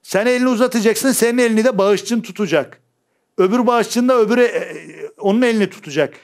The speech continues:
Ya bu iş böyle yardımlaşmayla olur. E şimdi Suriye, Suriye'ye gelelim.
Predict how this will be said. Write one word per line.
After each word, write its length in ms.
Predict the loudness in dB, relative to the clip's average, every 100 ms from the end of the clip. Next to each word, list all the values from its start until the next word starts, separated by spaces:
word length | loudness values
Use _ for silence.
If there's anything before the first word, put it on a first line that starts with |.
| _ -16
Ya 120 | -4
bu 120 | -2
iş 200 | -2 0
böyle 200 | 0 2
yardımlaşmayla 880 | 2 2 2 0 0 -2 0 0 2
olur. 280 | 0 -2 -10 _ _ _
E 40 | -6
şimdi 260 | -4 -4
Suriye, 540 | -4 -2 0 2 0 -6 _ _ _ -20 -12
Suriye'ye 680 | -6 0 2 2 0 0
gelelim. 500 | 0 0 0 -2 -6